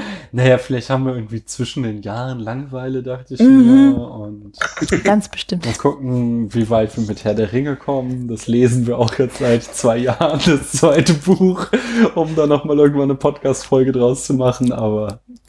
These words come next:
Speaker 1: naja, nicht, nicht, ich verspreche gar nichts.
Speaker 2: Mhm.
Speaker 1: Ins, im Januar wird's weitergehen.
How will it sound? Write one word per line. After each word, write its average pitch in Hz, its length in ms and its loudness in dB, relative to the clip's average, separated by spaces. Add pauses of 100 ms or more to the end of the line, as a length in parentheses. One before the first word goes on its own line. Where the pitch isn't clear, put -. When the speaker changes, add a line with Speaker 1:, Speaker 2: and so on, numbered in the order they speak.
Speaker 1:
naja, 104 400 2
nicht, - 340 -6
nicht, 170 320 2
ich 165 260 -6
verspreche - 380 -6
gar 82 220 -6
nichts. - 340 -18 (220)
Speaker 2:
Mhm. 208 200 6 (500)
Speaker 1:
Ins, 156 240 -6
im 180 160 4
Januar 117 440 2
wird's - 380 -16 (120)
weitergehen. 87 480 -10